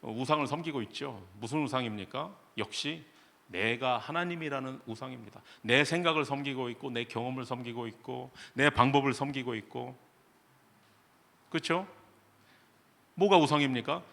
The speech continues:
진짜로 믿는 게 그게 우상 아니겠습니까? 돈을 믿고, 그럼 돈이 우상이죠. 예. 꼭 무속인을 찾아가야 그게 우상 섬기는 거겠습니까?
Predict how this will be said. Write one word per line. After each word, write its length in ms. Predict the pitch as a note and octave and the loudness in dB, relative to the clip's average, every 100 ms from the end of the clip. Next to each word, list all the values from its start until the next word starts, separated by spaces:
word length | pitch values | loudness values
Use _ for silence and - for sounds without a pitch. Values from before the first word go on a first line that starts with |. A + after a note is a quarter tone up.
| - | -4
진짜로 420 | - A3 A3 A3 | 2 4 8 8
믿는 240 | F3+ E3 E3 | 8 4 2
게 100 | D#3 | 0
그게 160 | F3 | 0
우상 280 | E3 B2 C3+ | -2 0 -2
아니겠습니까? 680 | A#2+ G#2+ - G#2+ F#2+ D3+ F3+ - - - - | -2 -4 -6 -10 -8 -8 -10 -14 -20 -20 -4
돈을 360 | A#2+ C#3+ D3 | 2 6 6
믿고, 500 | C#3+ B2 - C#3 C3 | 4 -2 -4 -6 -6
그럼 180 | - A#3+ | -6 -6
돈이 280 | - C3+ C3 | -2 -2 -2
우상이죠. 640 | G#2 A2 G#2+ F#2+ G#2+ D#3 E3+ _ _ - | -4 -6 -8 -10 -12 -14 -18 _ _ -20
예. 120 | G#2 G#2 _ _ _ _ | -18 -20 _ _ _ _
꼭 420 | G#3 F#3+ - - B2+ | 6 6 6 -10 0
무속인을 420 | C#3 E3+ D#3+ D#3 | 8 8 10 6
찾아가야 500 | - F#3+ E3 D3+ B2+ | 6 6 8 8 6
그게 140 | C#3 | 2
우상 240 | A#2 A2+ A#2 | 0 2 0
섬기는 340 | B2 C3+ A#2+ | 0 -2 -2
거겠습니까? 640 | G#2+ G2+ - G#2 F#2+ D3+ | -4 -6 -8 -12 -8 -10